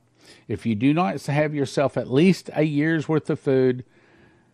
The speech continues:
<sighs> I'm trying to be nice here. So the nice way to put this <laughs> is, shame on you. Shame on you.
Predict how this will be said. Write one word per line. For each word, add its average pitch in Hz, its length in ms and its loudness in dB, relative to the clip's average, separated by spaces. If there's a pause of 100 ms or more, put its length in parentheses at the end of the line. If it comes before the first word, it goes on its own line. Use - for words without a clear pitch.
(320)
<sighs> - 0 -
I'm - 1200 -18
trying 143 200 0
to 143 60 0
be 147 120 0
nice 104 340 -2
here. - 220 -14 (1000)
So - 160 -4
the 104 100 -2
nice 151 300 4
way 151 120 6
to 143 80 2
put - 220 -2
this 131 280 -2
<laughs> - 120 -2
is, 127 280 -2 (340)
shame 147 320 -2
on 90 180 -6
you. 73 180 -14 (880)
Shame 240 360 0
on 98 180 -4
you. - 120 -20